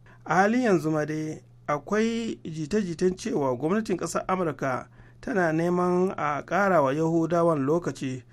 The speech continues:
don su ci gaba da ayyukan leƙen asiri a kudancin ƙasar Lebanon, n-, don shiri wa yaƙi na gaba da za su shiga tare da ƙungiyar Hezbollah. Idan an sake komawa kan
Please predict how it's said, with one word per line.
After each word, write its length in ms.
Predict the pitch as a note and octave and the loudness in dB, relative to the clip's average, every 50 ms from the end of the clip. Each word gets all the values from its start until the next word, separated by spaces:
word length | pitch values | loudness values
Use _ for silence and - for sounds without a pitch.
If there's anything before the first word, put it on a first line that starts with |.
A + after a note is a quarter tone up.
| - - - - - - | -20 -20 -20 -20 -18 -8
don 160 | - F3+ D#3+ E3+ | -2 0 0 0
su 140 | E3+ - | 0 -2
ci 120 | - - E3+ | -6 -4 -4
gaba 240 | D3+ D#3 D3 E3+ E3 | -2 0 0 0 0
da 300 | D#3 D3 C#3 C#3 C#3 - - | 0 0 0 0 -2 -2 0
ayyukan 460 | - D#3 E3 F3 F3+ F3 - D#3+ D3 | 0 2 4 4 2 2 0 -2 -2
leƙen 340 | C#3 C3+ C3+ C3+ E3+ F3 D#3+ | -2 -4 -4 -4 -4 -4 -4
asiri 540 | D3 - - F3 E3+ F3 F3+ F#3 F3+ F#3 - | -4 -6 -2 0 2 2 2 2 0 -2 -2
a 220 | - D3+ C#3 C3+ | -2 -2 -2 -2
kudancin 480 | B2+ - D3+ D#3 E3+ E3+ E3 - G3 F#3 | -2 -2 -4 -2 -2 -2 -2 0 -2 -2
ƙasar 240 | F3+ F3+ - F#3+ F3+ | -2 -2 -2 -2 -2
Lebanon, 480 | F3 G3 F#3 E3 D3 C#3 C3 B2 A2+ - - - - - - - - - - - - - - | 0 0 2 2 0 0 -2 -4 -6 -10 -14 -20 -20 -20 -20 -20 -20 -20 -20 -20 -20 -16 -8
n-, 260 | - F#3+ F3+ F3+ F#3 D#3 | -2 2 4 4 6 8
don 180 | E3+ F#3 G3 G3 | 8 8 8 6
shiri 300 | - C4 C#4 B3+ A3+ A3 | 4 0 0 0 0 0
wa 260 | - F3+ D3+ D3 C#3+ - | 0 0 0 -2 -2 -2
yaƙi 380 | - F3 F3+ F#3+ F3+ - F#3 D#3 | 2 4 4 4 4 2 2 2
na 140 | E3+ G3+ | 2 2
gaba 260 | G3 E3+ D3 E3 F#3+ G3 | 2 0 0 0 0 -2
da 140 | F3 F3 | -2 -4
za 200 | C3 C#3 D3+ D#3 | -2 0 -2 -2
su 140 | D3+ - D3+ | -2 -4 -8
shiga 500 | C3 - C#3 C3 D3+ D#3+ F3+ F#3+ F#3+ F#3 - | -8 -8 -6 -4 -2 -2 -2 -2 -4 -6 -4
tare 220 | E3 D3+ C#3+ D#3+ | -4 -4 -2 -2
da 80 | D#3+ D3+ | -4 -6
ƙungiyar 360 | - - F3 F3+ F3 D#3 D3 C#3+ | -4 -2 0 0 0 0 0 0
Hezbollah. 640 | C#3+ D#3 D#3 D#3+ D#3+ D#3+ C#3+ C3+ C3+ C3+ B2+ B2 - - - - - - - - - - | 0 -2 -2 -4 -4 -6 -4 -2 0 0 0 0 -2 -6 -14 -20 -20 -20 -20 -20 -10 -4
Idan 260 | - F3 D#3+ F3+ G#3 A#3 | 0 0 2 4 2 2
an 220 | A3+ A3 A3+ A#3 | 2 0 0 0
sake 360 | A3 - B3 A#3 A3+ G#3 E3+ D#3+ | -2 -2 -4 -4 -2 -4 -6 -4
komawa 540 | - - G#3 G#3 G3+ F3+ D#3+ D#3 E3+ F3 E3+ | 0 2 2 4 4 4 4 4 4 2 0
kan 640 | - G3+ G3+ F#3+ F#3 F3 E3 D3+ C#3+ C3+ B2 G2 - | -2 0 2 4 6 6 6 4 4 2 0 -2 -6